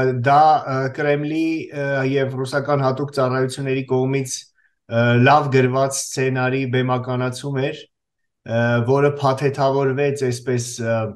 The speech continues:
ը, Թավշյա հեղափոխություն անվան տակ,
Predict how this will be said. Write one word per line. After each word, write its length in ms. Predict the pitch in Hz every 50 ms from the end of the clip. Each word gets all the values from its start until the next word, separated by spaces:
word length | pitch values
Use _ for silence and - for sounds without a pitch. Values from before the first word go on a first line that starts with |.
| - _ _ _ _ _ _ _ _ _ _ _ _ _ _ _ _ _ _ _ _ _ _ _ _ -
ը, 120 | 123 120 120 120 120 117 117 117 117 117 117 117 117 117 117 117 117 117 117 117 117 117 117 113 -
Թավշյա 380 | 135 131 123 - - 147 139 131
հեղափոխություն 840 | 131 131 127 131 123 - 139 135 127 139 135 123 - 143 131 123 123
անվան 420 | 120 120 120 120 123 123 123 123 120
տակ, 280 | 156 180 214 208 -